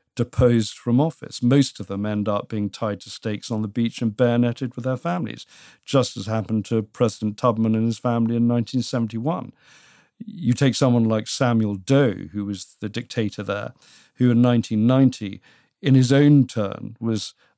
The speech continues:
overthrown by Prince Y. Johnson, uh, one of the cohorts and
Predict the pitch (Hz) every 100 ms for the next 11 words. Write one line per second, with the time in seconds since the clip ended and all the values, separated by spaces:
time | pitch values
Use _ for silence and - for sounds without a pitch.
0 | - 127 98 98 - 123 110 92 - 98
1 | 110 104 98 - _ _ - 131 110 -
2 | 107 107 98 92 - _ - 127 120 -
3 | - - - _ - - _ _ 101 104
4 | 113 104 101 92 - _ _ - 113 104
5 | 107 101 - - - 98 90 90